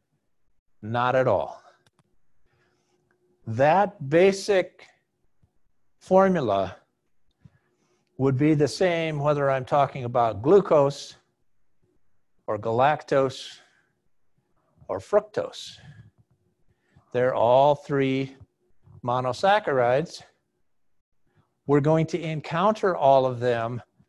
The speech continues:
at points as we're talking about dairy chemistry. But when you get to organic chemistry, simple formulas like this don't tell us enough information.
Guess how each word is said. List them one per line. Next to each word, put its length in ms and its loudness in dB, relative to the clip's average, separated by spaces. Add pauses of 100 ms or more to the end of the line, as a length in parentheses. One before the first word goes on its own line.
(840)
at 260 -2
points 560 -4 (320)
as 180 -4
we're 120 -4
talking 420 -2
about 320 -2
dairy 240 -4
chemistry. 640 -6 (1800)
But 120 2
when 200 -2
you 80 -4
get 300 0
to 80 -2
organic 960 -2
chemistry, 720 -4 (920)
simple 720 0 (480)
formulas 640 0
like 260 0
this 320 -2 (380)
don't 280 -2
tell 240 0
us 220 -4
enough 360 -4
information. 640 -10